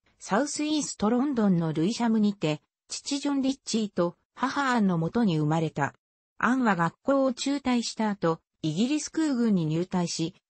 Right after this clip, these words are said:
そこで、バッキンガム宮殿の衛兵をしていたジンの父と知り合い、彼の息子と交際するようになった。アンは出産後イビサに引っ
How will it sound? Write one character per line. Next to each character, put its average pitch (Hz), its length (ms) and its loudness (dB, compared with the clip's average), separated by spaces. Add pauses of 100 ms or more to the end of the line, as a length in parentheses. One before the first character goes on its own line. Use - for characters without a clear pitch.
(120)
そ 214 160 -4
こ 262 160 2
で、 220 220 0 (200)
バ 165 140 0
ッ - 40 -20 (100)
キ 294 160 -4
ン 285 80 -4
ガ 269 100 -2
ム 277 180 -2
宮 302 200 0
殿 247 160 2
の 175 180 2
衛 190 200 2
兵 247 280 0
を 240 80 0
し - 180 -6
て 254 140 2
い 247 80 0
た 233 140 -2
ジ 220 140 0
ン 226 80 2
の 190 100 2
父 - 260 -8
と 202 100 0
知 180 200 -2
り 202 160 2
合 175 60 0
い、 135 140 -4 (220)
彼 302 240 0
の 202 180 2
息 165 160 -2
子 226 140 -4
と 214 180 -4
交 233 220 0
際 277 260 -2
す 254 160 -4
る 247 120 -2
よ 247 160 2
う 214 60 2
に 175 120 2
な 165 120 0
っ - 120 -10
た。 143 200 -4 (440)
ア 226 160 2
ン 262 80 0
は 214 140 2
出 185 180 -2
産 254 320 -2
後 240 160 0
イ 262 100 0
ビ 330 120 2
サ 226 160 0
に 185 180 4
引 175 100 -2
っ - 20 -20